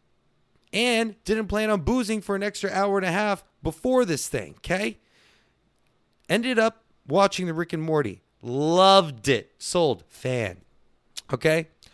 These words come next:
Hundred percent fan. And, uh, so I watched the Rick and Morty. I, now I'm like, "Oh, this is my new favorite show. I'm,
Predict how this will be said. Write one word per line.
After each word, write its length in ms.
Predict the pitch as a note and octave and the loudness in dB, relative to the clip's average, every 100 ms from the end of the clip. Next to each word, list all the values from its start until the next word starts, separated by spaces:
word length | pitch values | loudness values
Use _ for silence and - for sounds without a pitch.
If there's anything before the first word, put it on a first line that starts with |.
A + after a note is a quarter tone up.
| _ - | _ -2
Hundred 300 | G3 G3+ F#3+ | 0 0 -2
percent 340 | E3+ E3 B2+ | 0 -2 -2
fan. 320 | A#2+ G#2+ G2 - _ _ _ _ _ - - - - _ - | -6 -8 -10 -20 _ _ _ _ _ -20 -18 -20 -20 _ -8
And, 400 | C#3+ C#3+ C#3+ B2+ | -4 -2 -4 -4
uh, 320 | C#3 C3 A2+ - - - _ _ _ _ _ _ - | -2 0 -2 -6 -20 -20 _ _ _ _ _ _ -6
so 140 | - | 0
I 60 | F3+ | 2
watched 260 | G#3+ A#3 | 2 0
the 80 | G#3 | 0
Rick 160 | G#3 G#3 | 0 0
and 100 | G3 | 0
Morty. 360 | F#3 F3 E3+ - _ | 2 4 2 -2 _
I, 240 | D3 G#3 B3 | -2 0 0
now 360 | F3 A3+ B3+ | 2 4 6
I'm 260 | G#3+ A#3+ A3 | 6 4 4
like, 240 | D#3 C#3 - | 2 2 2
"Oh, 340 | E3 A#2 - - _ _ _ _ - | 2 2 -2 -14 _ _ _ _ -10
this 260 | C3+ F3+ | -4 -4
is 80 | F#3 | -2
my 140 | F3 F3 | 0 0
new 120 | F3+ | 0
favorite 380 | - E3+ E3 D3 | 0 0 0 -2
show. 580 | - A3 A3 G#3+ F#3+ - _ _ _ - | 0 2 4 2 0 -4 _ _ _ -4
I'm, 240 | D3 D3 | -2 -2